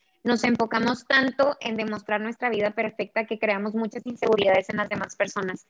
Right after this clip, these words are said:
Entonces yo dije, bueno, o sea, digo, no es como que tenga los millones de seguidores, obviamente, pero dije, "Si puedo hacer que una o dos personas que están pasando por algo similar se puedan ver reflejadas en mí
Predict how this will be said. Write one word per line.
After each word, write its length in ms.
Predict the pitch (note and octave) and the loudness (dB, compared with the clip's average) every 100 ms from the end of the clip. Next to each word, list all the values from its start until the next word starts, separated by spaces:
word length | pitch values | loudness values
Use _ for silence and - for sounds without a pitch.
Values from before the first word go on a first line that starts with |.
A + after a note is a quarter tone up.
| _ - - | _ -20 -10
Entonces 260 | - B3+ A#3+ | 0 4 6
yo 100 | C#4 | 6
dije, 540 | C4+ - B3+ A3 - - | 6 4 4 2 -2 0
bueno, 360 | A3+ A#3 G3 | 2 2 0
o 40 | G3 | -2
sea, 240 | G#3 F#3+ | 0 0
digo, 300 | G2+ G#3 F#3+ | 0 0 0
no 120 | G3+ G3+ | 0 -6
es 120 | - | -4
como 200 | A3+ A3+ | -4 -2
que 100 | G#3+ | -4
tenga 220 | G3+ G3+ | -4 -4
los 360 | A3+ G#3+ - _ | -2 -2 -4 _
millones 520 | G#3 A3 G#3+ A3+ A#3+ | -2 2 2 2 0
de 80 | B3+ | -4
seguidores, 520 | B3 G#3+ G3 F#3+ G#3 A3 | -8 -6 2 2 2 2
obviamente, 440 | G#3+ G#3 G3+ A3 | 2 0 0 0
pero 180 | A#3 G#3+ | 2 2
dije, 380 | A3 A3+ G#3 - _ _ _ | 0 -2 -4 -6 _ _ _
"Si 280 | - C#4 - | 0 0 2
puedo 240 | C#4 D4 D#4 | 4 6 4
hacer 360 | E4 D#4 D4 | 2 -4 -4
que 120 | - B3+ | -4 -4
una 360 | C#4 C4+ A3+ | -4 -4 -4
o 20 | G#3+ | -4
dos 200 | A#3 - | -6 -6
personas 520 | C4+ B3 C4 A3+ G#3+ | -8 -6 -4 -4 -6
que 80 | G3+ | -4
están 260 | A3 A3+ | -2 0
pasando 400 | B3 B3 B3+ B3 | 2 0 -2 0
por 140 | A#3 A3+ | 2 2
algo 240 | G#3+ A3+ | 2 0
similar 440 | A#3+ A#3+ G#3+ G3 - | -2 -2 0 0 0
se 100 | G#3 | -2
puedan 440 | A3+ A#3 B3+ B3+ | 2 4 2 2
ver 140 | C4 | 0
reflejadas 580 | B3+ B3+ B3 A#3 A3 A3+ | 0 -4 -4 0 -2 -2
en 220 | A3 G#3+ G#3 | -8 -16 -14
mí 180 | G#3+ | -14